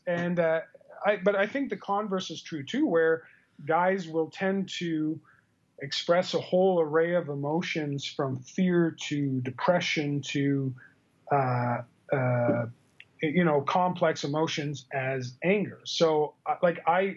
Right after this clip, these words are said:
I have the weird response of if I hear someone, if I hear someone's been killed or, or died or, or, or sick, sometimes it makes, I,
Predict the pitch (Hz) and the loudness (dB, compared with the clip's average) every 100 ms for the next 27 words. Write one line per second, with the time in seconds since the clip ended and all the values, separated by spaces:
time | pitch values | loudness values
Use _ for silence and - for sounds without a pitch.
0 | - 202 214 196 170 156 185 175 151 - | -2 0 0 -2 -6 -6 -6 -6 -8 -6
1 | 151 160 156 147 123 - _ - _ _ | -4 -4 -4 -6 -6 -10 _ -20 _ _
2 | - 139 143 - 196 190 180 165 156 143 | -14 -8 -6 0 0 0 0 0 0 -2
3 | 127 - _ _ _ _ _ _ _ _ | -6 -12 _ _ _ _ _ _ _ _
4 | _ _ _ 175 170 202 254 202 180 147 | _ _ _ 0 2 2 0 0 0 -2
5 | 143 127 220 185 147 139 147 143 143 170 | -6 -2 2 2 0 -4 -4 -2 2 2
6 | 180 151 139 143 143 147 135 156 139 - | 2 0 -2 -2 -2 -2 -2 -4 -6 -2
7 | 269 - - - - 196 214 214 175 - | -2 -2 -14 -20 -4 -2 0 0 -2 -6
8 | 151 151 165 - 151 143 | -4 -2 -4 -4 -4 -4